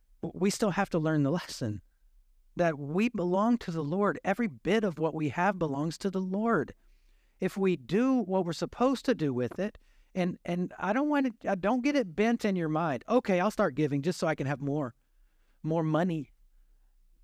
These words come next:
If you do the thing, you may not have more money, but other things will happen. Other miraculous things.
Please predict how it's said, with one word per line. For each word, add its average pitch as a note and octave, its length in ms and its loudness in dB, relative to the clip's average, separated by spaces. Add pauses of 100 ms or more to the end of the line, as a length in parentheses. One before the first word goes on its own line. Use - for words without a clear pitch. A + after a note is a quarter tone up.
(420)
If G3+ 180 0
you B3 240 2
do G#3 320 2
the F3+ 180 0
thing, A3 380 2
you F#3 160 0
may F3+ 200 0
not F3 320 0
have E3 280 -4
more D3 160 -2
money, B2 400 -6 (1120)
but E3 300 2
other E3+ 320 2
things B2+ 340 0
will A#2+ 120 -2
happen. G#2 440 -4 (880)
Other A#3 560 2
miraculous F3+ 1160 0
things. G3+ 360 -6